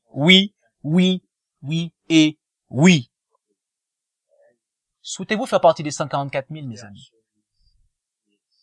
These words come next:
Souhaitez-vous faire partie des cent quarante-quatre mille personnes qui suivent l'agneau partout où il va,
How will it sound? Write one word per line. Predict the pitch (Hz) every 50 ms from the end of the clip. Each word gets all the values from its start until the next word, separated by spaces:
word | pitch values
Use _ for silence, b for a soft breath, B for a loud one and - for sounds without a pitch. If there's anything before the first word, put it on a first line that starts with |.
| _ _ _ _ _ - - - _ _ _ _ _ _ -
Souhaitez-vous | - - 170 226 247
faire | 269 262 214 196
partie | 202 196 - 208
des | 190
cent | - 208 175
quarante-quatre | 196 196 190 - 185 -
mille | 202 202 165
personnes | - 202 175 - - 220 202 165 143
qui | - 185
suivent | - - 220 180
l'agneau | 196 180 180 185 190 175
partout | - 220 196 190 - 202 190
où | 202
il | 185 170 147
va, | 139 180 170 127